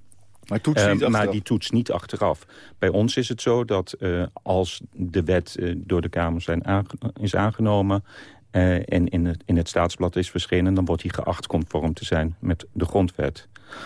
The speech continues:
Speaker 2: Als we dan toch, eh, eh, daar op een of andere manier, eh, dat, dat willen toetsen... dan kunnen we dat eigenlijk alleen maar doen aan internationale verdragen, dus naar het Europese Hof gaan.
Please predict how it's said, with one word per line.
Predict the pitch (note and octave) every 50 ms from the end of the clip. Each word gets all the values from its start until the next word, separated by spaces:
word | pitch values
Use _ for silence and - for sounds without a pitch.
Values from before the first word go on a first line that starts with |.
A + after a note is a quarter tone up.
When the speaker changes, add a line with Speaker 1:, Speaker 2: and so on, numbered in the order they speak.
| - - -
Speaker 2:
Als | - G2 G2+ -
we | - F#2
dan | D#2+ F2 D#2+ C#2+ -
toch, | - A2 A2 - - - - - _
eh, | C#3 B2 A2 G#2+ G#2+ G#2 G2+ G2 G2 - -
eh, | - - G#2 F#2+ G2+ - - - - - - - - - - -
daar | - - G2+ G2+ - G#2 G2 G2
op | G2 G2 F2
een | - G#2 G2 G2
of | F2+ -
andere | F2+ F2 E2 F2
manier, | F2 F2+ F2+ F2+ E2+ E2 D#2+ - -
eh, | - F2 E2+ E2+ - - - - - - - - - - - - - F#3+
dat, | - - - - C3+ - F#2 - - F#2 F2+ - - G2+ -
dat | - F#2 F2+ -
willen | - F#2 E2+ E2 D#2+
toetsen... | - - F2+ - - - F#2+ G2+ - - - - -
dan | - F#2+
kunnen | - G#2+ F#2 F2
we | F2
dat | D#2+ E2 -
eigenlijk | - F2 F2 F2 - F2+ E2+ -
alleen | F2 E2+ F2 F2
maar | F2+ F2
doen | E2+ F2+ E2+ E2+
aan | D#2+ D2
internationale | D#2 E2 E2 - D#2+ D#2+ - - - E2 D2+ D2+ E2
verdragen, | - - E2 - - F2 E2+ E2+ - - F2+ - - - - - -
dus | - E2+ -
naar | F2+ E2
het | E2 -
Europese | F#2+ G2 - - - C3+ C3 A#2+ - D#2
Hof | - D2 -
gaan. | - - D#2 - -